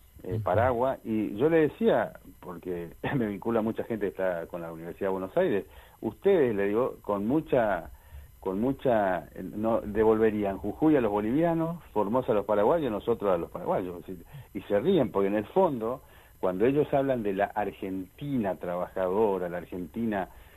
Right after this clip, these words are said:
Speaker 1: este, hablan de la zona, este,
Speaker 2: Del
Speaker 1: central
Speaker 2: centralismo.
Speaker 1: del país, del núcleo,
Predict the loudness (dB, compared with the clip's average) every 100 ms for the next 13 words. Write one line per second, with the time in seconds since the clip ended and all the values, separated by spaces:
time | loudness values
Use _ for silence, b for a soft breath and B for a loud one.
0 | b b -12 -10 -8 -6 -4 -2 -2 -2
1 | 0 -2 -2 -6 -4 -2 -2 -2 -4 -8
2 | -8 -4 -2 4 6 8 10 12 10 6
3 | 0 -4 -2 4 2 2 -6 -6